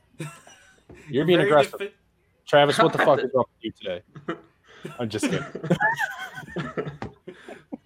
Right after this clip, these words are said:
Speaker 3: Tell me what you don't like about it is what I'm trying to see. Is it, does it not have enough flavor? Does it have a bad flavor?
Speaker 2: It's
Speaker 3: Is
Speaker 2: when
Speaker 3: it
Speaker 2: it... touches my tongue,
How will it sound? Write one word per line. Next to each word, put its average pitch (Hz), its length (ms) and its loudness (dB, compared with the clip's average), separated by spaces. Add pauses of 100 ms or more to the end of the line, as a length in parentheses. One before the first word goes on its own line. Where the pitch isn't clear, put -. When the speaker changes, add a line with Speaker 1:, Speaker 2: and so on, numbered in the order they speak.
(240)
Speaker 3:
Tell 233 260 6
me 339 140 -2
what 233 240 4
you 196 120 -2
don't 151 300 4
like 165 220 2
about 98 240 -8
it - 20 -8
is 104 100 -14
what 113 120 -2
I'm 117 60 -6
trying 135 180 -2
to 104 80 -6
see. 131 240 -8
Is 113 120 -4
it, 127 120 -6
does 143 140 -2
it 143 80 -10
not 160 120 4
have 170 220 4
enough 147 300 2
flavor? 190 280 2
Does 202 140 -2
it 143 80 2
have 147 160 4
a 117 80 0
bad 131 400 2
flavor? 190 340 2
Speaker 2:
It's - 100 0
Speaker 3:
Is 135 60 2
Speaker 2:
when 139 100 8
Speaker 3:
it 131 100 6
Speaker 2:
it... - 140 -14
touches 139 360 2
my 113 160 2
tongue, 120 440 0